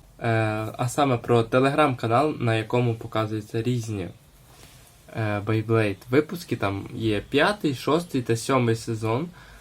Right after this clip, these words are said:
Переклад на українську мову, дуже чудовий переклад, всім рекомендую.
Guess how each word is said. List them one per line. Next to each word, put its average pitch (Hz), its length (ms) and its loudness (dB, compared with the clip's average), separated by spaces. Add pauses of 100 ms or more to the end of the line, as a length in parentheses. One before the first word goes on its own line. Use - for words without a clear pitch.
(120)
Переклад 131 460 4
на 113 120 4
українську 123 560 0
мову, 107 280 0
дуже 127 240 0
чудовий 110 400 2
переклад, 120 600 -2
всім 147 360 2
рекомендую. 117 760 2